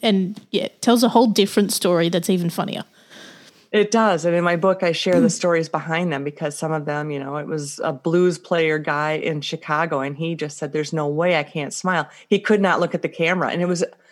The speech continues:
Speaker 2: a superb moment, just different moments like that. A guy at the gym.
Speaker 1: Yeah.
Speaker 2: It was a younger guy. You know, it's just like,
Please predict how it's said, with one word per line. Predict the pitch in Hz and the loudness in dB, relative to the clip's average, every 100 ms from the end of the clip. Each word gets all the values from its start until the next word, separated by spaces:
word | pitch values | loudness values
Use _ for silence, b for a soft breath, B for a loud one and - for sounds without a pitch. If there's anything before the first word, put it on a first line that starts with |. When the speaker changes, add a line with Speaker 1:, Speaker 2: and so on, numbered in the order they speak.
| b - | b -6
Speaker 2:
a | 180 | -6
superb | - - 170 - - 208 202 151 | -4 -6 -6 -8 -4 0 2 0
moment, | 156 147 127 104 - | -2 -2 -4 -8 -8
just | 156 - - _ _ _ _ - | -8 -8 -16 _ _ _ _ -4
different | 190 185 175 | -2 0 -2
moments | 156 151 143 | -2 -2 -4
like | 143 135 | -6 -6
that. | 131 120 - _ _ _ _ _ | -4 -4 -6 _ _ _ _ _
A | 170 | -2
guy | 160 165 175 | 0 2 2
at | 170 | 0
the | 170 | -2
gym. | 156 165 113 139 - | 0 0 0 -6 -2
Speaker 1:
Yeah. | 220 220 | 4 4
Speaker 2:
It | 190 | 4
was | 156 | 2
a | 160 | 0
younger | 156 156 151 | 0 0 0
guy. | 135 110 - | 0 -2 -2
You | 156 170 | -2 0
know, | 175 | 2
it's | 185 | 2
just | 190 185 | 0 -2
like, | 165 | -4